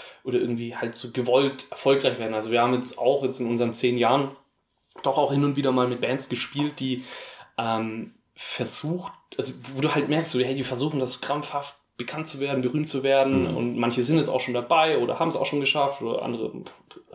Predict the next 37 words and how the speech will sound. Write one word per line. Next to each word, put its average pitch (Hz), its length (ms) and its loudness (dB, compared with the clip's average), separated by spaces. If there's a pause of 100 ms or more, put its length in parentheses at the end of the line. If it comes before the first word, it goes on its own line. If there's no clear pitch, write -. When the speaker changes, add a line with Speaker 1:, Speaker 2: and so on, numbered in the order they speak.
Speaker 1:
dümpeln, 147 200 0
Speaker 2:
Dümpeln 107 200 4
so - 80 2
Speaker 1:
düm-, - 120 6
Speaker 2:
rum, - 80 2
Speaker 1:
dümpeln 143 300 4
Speaker 2:
ja. 147 60 4
Speaker 1:
immer 196 140 8
noch 180 160 6
rum. 180 220 2 (500)
Und, 127 340 2
ähm, 120 200 -6
das - 200 0
war 147 100 -6
uns 135 180 -2
irgendwie 139 320 0
immer 147 200 2
so 135 160 2
ein, 131 360 2
boah, - 200 -12
hey, 131 240 -4
echt, - 200 -10
wenn 131 80 0
der, 123 180 0
wenn 123 80 -6
der 123 100 -10
groß - 300 -4
rauskommt, 147 400 0
ist 123 120 -2
ja, - 80 -14
jeder 123 420 0
hat - 180 -10
irgendwie 113 280 -6
den 117 160 -6
Traum, 113 360 -6
wenn 110 80 -8
er 110 240 -12